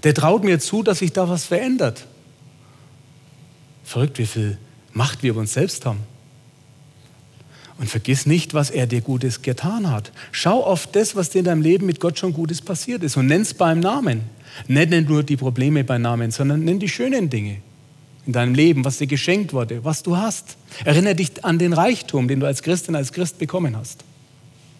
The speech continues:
Wir haben Macht über uns selbst.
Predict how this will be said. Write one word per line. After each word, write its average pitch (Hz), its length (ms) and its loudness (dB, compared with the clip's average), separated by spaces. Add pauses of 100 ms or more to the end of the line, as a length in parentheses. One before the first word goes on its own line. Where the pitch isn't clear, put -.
(1400)
Wir 120 100 2
haben 151 200 4
Macht - 400 0
über 165 260 4
uns 160 240 2
selbst. - 540 -4